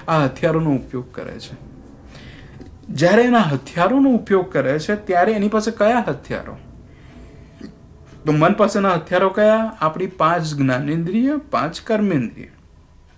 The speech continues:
એટલે કે આ દુનિયાને જે રીતે જુએ છે, એ જ રીતે એમાંથી એ સોલ્યુશન કાઢે છે.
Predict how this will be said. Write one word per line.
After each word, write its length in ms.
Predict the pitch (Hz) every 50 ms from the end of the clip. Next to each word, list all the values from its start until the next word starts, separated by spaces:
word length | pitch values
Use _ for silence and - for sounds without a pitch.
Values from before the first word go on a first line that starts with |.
| - - _ _ _ _ - - - - - - - - - - - - - - - -
એટલે 240 | - 147 147 180 196
કે 240 | 196 202 233 233 254
આ 220 | - - 180 202
દુનિયાને 580 | 208 190 185 180 175 180 190 202 202 208 202 190
જે 280 | 156 127 123 139 170 196
રીતે 340 | 196 202 190 165 - 185
જુએ 420 | 170 139 - 139 127 127 131 127 120
છે, 160 | 120 - 160
એ 380 | 156 - - - 175 202 233 226
જ 100 | 190 190
રીતે 280 | 170 165 151 165 190
એમાંથી 480 | 196 190 175 160 160 170 170 165 - 190
એ 80 | 202
સોલ્યુશન 640 | 214 - - 151 123 127 139 147 151 139 - 143 135 123
કાઢે 300 | - 113 - - - -
છે. 300 | - - - - -